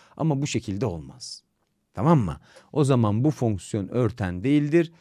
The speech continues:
Örten olanlar hangileriymiş? Bir ve ikiymiş. Tamam mı? Biraz ayrıntılı bir şekilde düşündüğümüzde görüyoruz. Şimdi yetmiş ikinci sorumuzu geçtik. Şimdi geldik arkadaşlar içine fonksiyona.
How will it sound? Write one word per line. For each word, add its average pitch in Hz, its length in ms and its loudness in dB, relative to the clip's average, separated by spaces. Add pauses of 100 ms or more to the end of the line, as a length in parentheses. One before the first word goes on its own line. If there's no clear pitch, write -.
(160)
Örten 127 360 2
olanlar 92 440 -2
hangileriymiş? 110 1000 -2 (360)
Bir 104 420 -6
ve 117 80 -6
ikiymiş. - 720 -18
Tamam 190 240 -2
mı? 82 240 -10
Biraz 190 300 0
ayrıntılı 139 580 0
bir 123 40 -4
şekilde 92 480 -8
düşündüğümüzde 104 840 -2 (480)
görüyoruz. 90 640 0 (380)
Şimdi 185 380 4 (500)
yetmiş 208 400 6
ikinci 180 320 2
sorumuzu 123 560 4
geçtik. 233 540 2 (960)
Şimdi 165 440 6 (200)
geldik 202 480 6
arkadaşlar 139 760 0 (640)
içine 185 360 4
fonksiyona. 82 720 -6